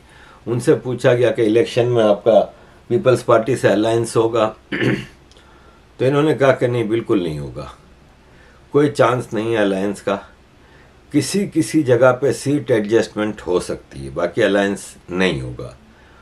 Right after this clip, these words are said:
और इन्होंने भी People's Party के बारे में खूब बातें की। एहसन इकबाल ने पीपल्स Party के बारे में कहा कि नवीद कमर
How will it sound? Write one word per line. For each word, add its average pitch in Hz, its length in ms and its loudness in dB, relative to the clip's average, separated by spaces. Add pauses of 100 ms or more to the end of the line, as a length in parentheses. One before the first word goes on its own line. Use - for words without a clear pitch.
(320)
और 107 120 4
इन्होंने 135 380 2
भी 127 120 2
People's 113 380 -4
Party 101 300 0
के 107 120 -4
बारे 95 260 0
में 95 160 -4
खूब 90 280 -4
बातें 85 360 -2
की। 80 200 -12 (1500)
एहसन - 380 2
इकबाल 110 380 0
ने 110 120 -2
पीपल्स 95 400 -4
Party 95 300 -2
के 90 160 -4
बारे 87 300 0
में 90 160 -4
कहा 87 240 0
कि 92 120 -6
नवीद 90 400 -2
कमर 90 400 -4